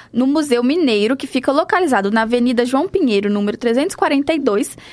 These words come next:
terá cerca de quinze animais, entre cães e gatos, disponíveis para adoção responsável. Todos os pets estão saudáveis, vacinados,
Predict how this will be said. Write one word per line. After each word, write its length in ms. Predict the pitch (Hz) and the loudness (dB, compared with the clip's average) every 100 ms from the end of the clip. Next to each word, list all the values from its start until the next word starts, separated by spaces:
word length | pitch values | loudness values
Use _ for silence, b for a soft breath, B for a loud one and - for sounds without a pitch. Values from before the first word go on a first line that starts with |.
| B B | B B
terá 200 | 311 277 330 | -2 0 0
cerca 420 | - 320 - 330 | 0 0 0 -4
de 100 | 277 | -4
quinze 540 | - - 440 494 392 | -10 -4 -2 0 0
animais, 520 | 320 330 233 156 214 - | 0 2 2 0 -4 -2
entre 220 | 233 240 | -2 -2
cães 340 | - 240 302 403 | -4 0 0 0
e 60 | |
gatos, 420 | 330 220 262 - | 0 0 -2 -6
disponíveis 720 | 220 311 - 539 480 294 311 | -4 -4 -2 -2 0 0 -2
para 180 | - 311 | 0 0
adoção 400 | 277 339 - 269 | 0 -2 0 0
responsável. 760 | 294 277 339 427 269 - 226 226 B B _ | 0 -2 -6 -4 -2 -4 -6 -12 B B _
Todos 260 | 320 392 | 0 0
os 160 | 494 508 | -2 -2
pets 400 | - 220 226 - | -2 0 -2 -4
estão 260 | 254 240 254 | -2 0 0
saudáveis, 720 | 269 294 262 196 202 220 240 | 0 0 2 0 0 0 0
vacinados, 720 | 240 349 - 339 202 214 247 | 0 0 -2 0 0 0 -6